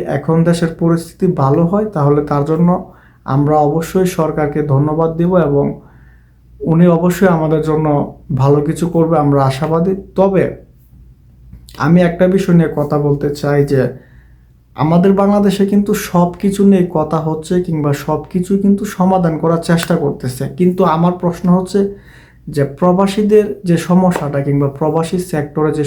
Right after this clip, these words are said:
সমস্যাটা হয়, এটা নিয়ে কেন কেউ কোনো অভিযান করতেছে না কিংবা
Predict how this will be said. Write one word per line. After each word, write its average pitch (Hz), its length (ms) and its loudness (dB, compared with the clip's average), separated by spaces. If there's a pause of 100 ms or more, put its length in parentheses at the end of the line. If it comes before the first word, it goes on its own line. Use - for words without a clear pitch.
সমস্যাটা 156 540 -4
হয়, 131 280 -2 (720)
এটা 190 260 4
নিয়ে 226 200 4 (160)
কেন 185 180 4 (180)
কেউ 196 140 4 (120)
কোনো 175 200 4 (960)
অভিযান 170 440 4 (200)
করতেছে 165 460 -4
না 160 100 -2
কিংবা 151 320 -2